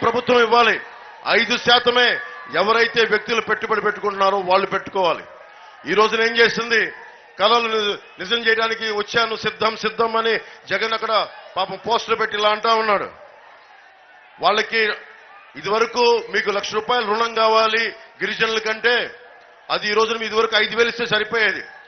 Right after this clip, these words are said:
రెండు వేల పద్నాలుగు పంతొమ్మిదిలో జగన్ వచ్చాక ఇప్పుడు ఎంత చూపించాలి? మీరు పదివేలు పెట్టాలి.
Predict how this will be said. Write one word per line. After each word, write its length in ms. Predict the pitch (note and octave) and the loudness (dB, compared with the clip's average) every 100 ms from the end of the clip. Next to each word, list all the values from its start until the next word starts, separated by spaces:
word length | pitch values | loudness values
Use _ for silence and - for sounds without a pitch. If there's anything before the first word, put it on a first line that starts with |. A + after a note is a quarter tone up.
| - - C#3 | -20 -10 -6
రెండు 160 | G#3 G#3+ | -2 0
వేల 160 | G#3+ G#3+ | 0 0
పద్నాలుగు 420 | G3+ G3+ G#3+ G#3+ G#3 G3+ | -4 -2 0 0 -2 -4
పంతొమ్మిదిలో 500 | G3+ G3+ G3 F#3 C#3 - - - - - - - | -4 -4 -4 -4 -6 -10 -20 -20 -20 -20 -20 -6
జగన్ 280 | E3+ F3+ A3+ A3+ | -4 -2 -2 -2
వచ్చాక 240 | A3 A3 G#3+ | -2 -4 -4
ఇప్పుడు 140 | G3 | -6
ఎంత 100 | G3+ A3 | -6 -6
చూపించాలి? 300 | A3 - A3 | -8 -8 -6
మీరు 120 | A3 - | -6 -4
పదివేలు 300 | G3+ G#3 A3+ A3 | -2 0 0 0
పెట్టాలి. 320 | G#3 G#3 E3+ | -2 -2 -2